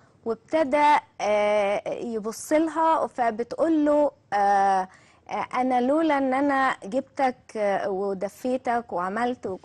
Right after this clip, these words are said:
و-، واهتميت بيك كان زمانك ميت."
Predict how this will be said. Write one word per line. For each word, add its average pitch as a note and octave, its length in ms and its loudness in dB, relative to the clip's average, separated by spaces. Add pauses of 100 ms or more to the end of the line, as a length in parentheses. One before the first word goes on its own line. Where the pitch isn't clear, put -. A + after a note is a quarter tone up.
و-، - 60 -10 (280)
واهتميت G#3 640 -6
بيك C4+ 320 -4 (260)
كان C#4 160 -4
زمانك D4 500 0
ميت." A#3 480 -4